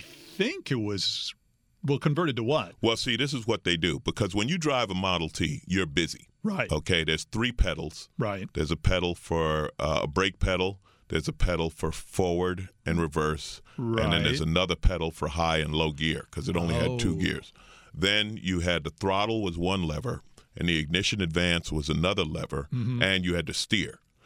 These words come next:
Speaker 2: So you're doing all of this, and I was like, "How do people drive these things?" You, like, you see 'em in parades and stuff, and they like, "Oh, they tra-, they change it to an automatic transmission,"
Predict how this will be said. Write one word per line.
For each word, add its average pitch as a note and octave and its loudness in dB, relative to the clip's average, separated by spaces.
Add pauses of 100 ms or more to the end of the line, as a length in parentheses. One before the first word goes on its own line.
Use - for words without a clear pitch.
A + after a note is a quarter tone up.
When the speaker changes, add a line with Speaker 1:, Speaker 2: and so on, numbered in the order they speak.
(120)
Speaker 2:
So - 2
you're A2 2
doing A2 0
all A2 2
of F2 0
this, F#2 0
and F#2+ 2
I A2 2
was A#2 -2
like, G#2+ -2 (320)
"How - -2
do G3+ 0
people D3 0
drive C#3+ 0
these A2+ -2
things?" G#2+ 0
You, F#2+ 0
like, F#2 0
you F#2 -4
see A2 0
'em G2+ 0
in F2+ 0
parades F#2+ 2
and F#2+ -2
stuff, G2+ -2
and F#2 -2
they F2+ 4
like, D#2+ 2 (220)
"Oh, E2+ 2
they E2 -2
tra-, - -2
they F2+ 2
change F#2 0
it - -4
to F2 0
an D#2+ 0
automatic D#2 2
transmission," D#2+ 0